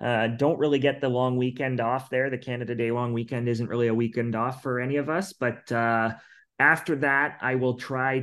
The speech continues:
to, uh, I'll try to squirrel away. I also have my,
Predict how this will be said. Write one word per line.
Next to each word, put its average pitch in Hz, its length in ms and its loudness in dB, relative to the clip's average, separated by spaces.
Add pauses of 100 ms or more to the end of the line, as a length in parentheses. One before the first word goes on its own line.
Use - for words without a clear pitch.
to, 127 360 0
uh, 120 320 -2
I'll 120 140 -4
try 127 300 -2
to 131 80 0
squirrel 127 440 0
away. 113 500 -2
I 117 120 0
also 123 260 -2
have 120 220 -2
my, 113 340 -2